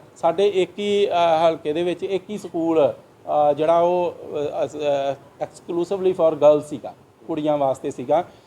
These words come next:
ਸੋ ਅਸੀਂ ਉਸ ਸਕੂਲ ਨੂੰ School of Eminence ਬਣਾਇਆ।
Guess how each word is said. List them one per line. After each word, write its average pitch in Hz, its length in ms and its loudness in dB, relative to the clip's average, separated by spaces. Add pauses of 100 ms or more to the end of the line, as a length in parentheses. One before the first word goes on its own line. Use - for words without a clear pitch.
(140)
ਸੋ 190 260 0
ਅਸੀਂ 202 220 0
ਉਸ 190 240 0
ਸਕੂਲ 180 320 -2
ਨੂੰ 180 80 -2
School 160 380 0
of 156 140 0
Eminence 131 340 -4
ਬਣਾਇਆ। 135 300 -6